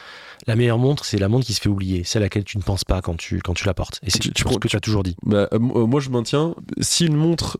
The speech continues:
Speaker 2: euh, et je pense, euh, notamment à certaines montres d'exploration,
Speaker 1: Hmm.
Speaker 2: euh, avec des gros guillemets, qui coûtent cent mille boules,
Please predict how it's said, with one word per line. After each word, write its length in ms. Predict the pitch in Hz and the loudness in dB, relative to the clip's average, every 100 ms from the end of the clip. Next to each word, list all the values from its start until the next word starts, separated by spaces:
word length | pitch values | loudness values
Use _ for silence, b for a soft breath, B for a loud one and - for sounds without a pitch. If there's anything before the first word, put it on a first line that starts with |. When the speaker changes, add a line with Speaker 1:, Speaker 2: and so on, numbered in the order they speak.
| - | 0
Speaker 2:
euh, 580 | 101 98 101 98 98 95 | 2 4 4 2 2 0
et 100 | 101 | -2
je 80 | - | 0
pense, 280 | 120 - | -2 0
euh, 180 | 107 98 | 2 2
notamment 600 | 98 104 104 107 113 104 95 | 2 2 2 2 2 2 2
à 60 | |
certaines 320 | 92 104 107 | 0 0 0
montres 240 | 104 113 104 | 0 0 -2
d'exploration, 920 | 110 107 - - 113 107 107 - 120 117 | -2 -2 -2 -2 0 2 0 0 0 2
Speaker 1:
Hmm. 200 | 98 90 - | 2 0 0
Speaker 2:
euh, 280 | 98 95 92 | 2 4 4
avec 120 | 92 95 | 2 2
des 80 | |
gros 160 | 98 107 | 2 0
guillemets, 400 | 107 110 117 117 B B B B | 0 2 2 0 B B B B
qui 120 | - | -18
coûtent 160 | - - | -6 -4
cent 140 | - | 0
mille 160 | 107 104 | 0 2
boules, 260 | 117 165 | 2 2